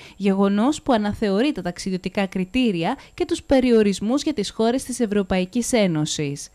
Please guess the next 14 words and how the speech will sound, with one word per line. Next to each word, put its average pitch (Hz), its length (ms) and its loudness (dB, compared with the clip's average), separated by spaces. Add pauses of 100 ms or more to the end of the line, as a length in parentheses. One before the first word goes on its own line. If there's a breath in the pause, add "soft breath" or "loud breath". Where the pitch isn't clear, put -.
(140 soft breath)
Ενώ 214 280 0
δεκαέξι 214 640 0
νέους 330 300 2
προορισμούς, 240 680 4
συμπεριλαμβανομένης 196 1040 0
και 302 100 -8
της 277 200 -4
Ελλάδας, 208 640 2
πρόσθεσαν 220 560 2
στο 214 160 0
πολύ 208 360 0
υψηλό 285 360 0
επίπεδο 214 500 2
κινδύνου 185 640 0